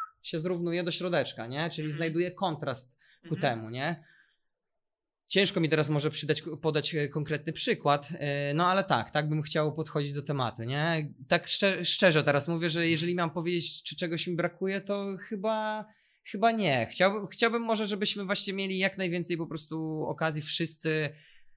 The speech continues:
Speaker 1: spędzać jak najwięcej czasu razem, czy to jest na sali, czy na konteście, czy na imprezce,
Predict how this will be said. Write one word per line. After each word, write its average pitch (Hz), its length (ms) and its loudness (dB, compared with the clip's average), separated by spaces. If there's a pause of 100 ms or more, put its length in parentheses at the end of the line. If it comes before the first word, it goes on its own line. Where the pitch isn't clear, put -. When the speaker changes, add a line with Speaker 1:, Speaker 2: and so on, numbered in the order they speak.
(340)
Speaker 1:
spędzać 156 920 2 (160)
jak 165 220 2
najwięcej 156 360 0
czasu 185 360 2
razem, 180 640 2
czy - 140 -4
to 170 100 0
jest 160 180 0
na 160 60 -2
sali, 185 360 4
czy - 140 -2
na 165 100 2
konteście, 180 720 2
czy 170 160 -4
na 160 500 4
imprezce, 175 800 2